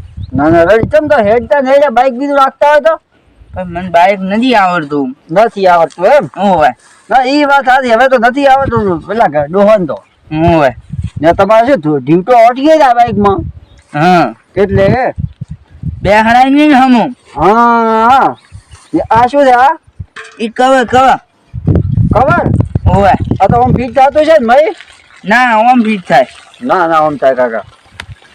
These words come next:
Speaker 1: હવે તો ફાબે છે હો. હવે નવા જેવો લાગે થોડો.
Speaker 2: હા, ઈ તો મેં આમ ખોલીને મેજેલા હતા ને, એટલે ઘસાય.
Speaker 1: વાત સાચી. ને શું પૈસા છે?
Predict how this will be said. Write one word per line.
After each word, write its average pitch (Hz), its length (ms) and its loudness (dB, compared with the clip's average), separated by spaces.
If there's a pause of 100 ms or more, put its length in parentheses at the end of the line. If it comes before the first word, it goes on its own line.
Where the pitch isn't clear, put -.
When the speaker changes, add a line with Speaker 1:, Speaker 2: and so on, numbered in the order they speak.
(1200)
Speaker 1:
હવે 131 360 0
તો 240 280 -2
ફાબે 208 320 0
છે 208 60 2
હો. 349 220 0 (260)
હવે 202 140 0
નવા 262 260 2
જેવો 302 180 4
લાગે 302 320 2
થોડો. 220 200 2
Speaker 2:
હા, 214 320 2
ઈ 226 140 0
તો 247 200 0
મેં 233 400 4
આમ 226 140 2
ખોલીને 226 680 0
મેજેલા 202 460 0
હતા 269 240 0
ને, 240 160 -6 (240)
એટલે 208 220 0
ઘસાય. 151 440 0
Speaker 1:
વાત 160 220 0
સાચી. 175 380 -2
ને 143 160 -4
શું 220 180 -6
પૈસા 208 380 -2
છે? 285 200 0